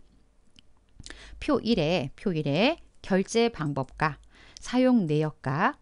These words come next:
금액을 이용하여 표 이에다가, 어, 결제 방법별, 음, 방법별 일반 의료비의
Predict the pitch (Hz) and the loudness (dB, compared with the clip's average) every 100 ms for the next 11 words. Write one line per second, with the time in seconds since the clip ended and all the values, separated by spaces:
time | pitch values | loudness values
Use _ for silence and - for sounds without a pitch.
0 | - - 180 190 233 254 160 143 143 135 | -18 0 4 6 6 4 4 2 0 0
1 | 180 151 - _ - 208 185 190 190 208 | 0 -2 -4 _ -8 -2 -2 0 0 0
2 | 143 139 160 139 - - - - - 165 | -2 -2 -2 -2 -12 -20 -20 -20 -8 -2
3 | 160 156 - 208 202 247 240 - 160 160 | -2 -2 -2 0 2 4 2 2 -2 0
4 | 170 - 147 139 170 254 370 - - - | -4 -4 -2 0 2 2 2 -6 -12 -4
5 | 156 156 151 - 156 147 143 - 247 180 | 0 0 -2 -2 -2 0 -2 4 6 6
6 | - - - - - - - - 220 262 | 4 -12 -20 -20 -20 -20 -20 0 4 4
7 | 277 311 302 302 - 196 214 285 240 165 | 6 6 6 2 0 2 6 4 4 2
8 | 151 170 139 | 4 4 0